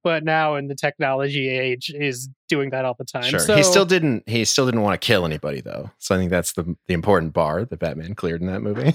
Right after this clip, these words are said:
Speaker 2: <laughs>
Speaker 1: Yeah, yeah. I mean, that's nice. Uh, I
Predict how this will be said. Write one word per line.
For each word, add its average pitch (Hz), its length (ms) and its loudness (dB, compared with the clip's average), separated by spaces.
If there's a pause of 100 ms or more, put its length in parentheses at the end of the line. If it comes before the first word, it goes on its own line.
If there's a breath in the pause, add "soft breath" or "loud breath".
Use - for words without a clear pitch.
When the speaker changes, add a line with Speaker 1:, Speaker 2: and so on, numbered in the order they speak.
Speaker 2:
<laughs> - 80 -16
Speaker 1:
Yeah, 196 300 0
yeah. 156 340 0
I 170 60 2
mean, 185 320 2
that's 175 400 -2
nice. 190 680 0
Uh, 143 680 2 (180)
I 151 220 0